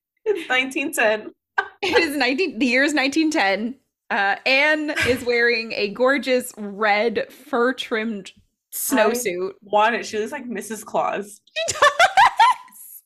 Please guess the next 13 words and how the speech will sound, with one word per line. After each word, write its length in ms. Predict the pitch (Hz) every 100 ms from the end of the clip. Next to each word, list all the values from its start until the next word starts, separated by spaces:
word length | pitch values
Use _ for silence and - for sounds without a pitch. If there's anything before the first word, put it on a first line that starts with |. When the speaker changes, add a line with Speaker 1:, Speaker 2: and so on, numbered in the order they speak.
| _ _ _ - - 539 - 330
Speaker 2:
Young, 460 | 233 302 254 226 - -
hot 360 | 330 233 202 -
Missus 320 | 240 247 226
Claus. 720 | - 294 196 214 - 190 - -
<laughs> 60 |
Speaker 1:
Yes, 560 | 233 208 196 185 - - 202
her 260 | - 220
man, 640 | 214 202 208 220 233 247 - _ - 185
Victor, 560 | 208 - 277 285 285 254
that's 180 | 226 240
his 80 |
name? 160 | 277 320 _ _
Speaker 2:
Mm-hmm. 280 | 320 320 392